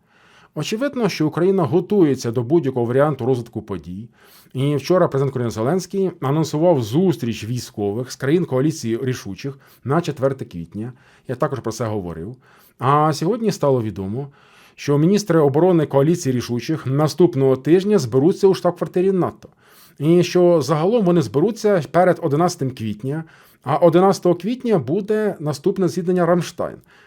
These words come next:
під керівництвом Великобританії та Німеччини. Тому очікуємо добрих новин щодо підтримки України. Ситуація, знову ж таки, хочу наголосити, напружена, і всі наші партнери це чудово розуміють.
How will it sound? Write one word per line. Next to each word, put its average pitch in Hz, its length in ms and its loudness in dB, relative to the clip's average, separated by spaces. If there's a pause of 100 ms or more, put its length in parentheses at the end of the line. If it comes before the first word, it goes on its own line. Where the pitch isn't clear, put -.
(120)
під 196 140 -4
керівництвом 175 600 2
Великобританії 147 800 0
та 135 140 -6
Німеччини. 127 540 -6 (540)
Тому 170 300 2
очікуємо 135 640 0
добрих 123 460 0
новин 131 500 2
щодо 156 320 -2
підтримки 123 540 -6
України. 120 500 -8 (400)
Ситуація, 117 840 2
знову 135 260 0
ж - 60 -8
таки, 107 180 -6
хочу 110 220 -8
наголосити, 110 400 -4
напружена, 196 640 0 (360)
і 143 360 0 (160)
всі 175 300 0
наші 139 240 0
партнери 131 440 0
це 170 120 -6
чудово 101 380 -4
розуміють. 104 380 -8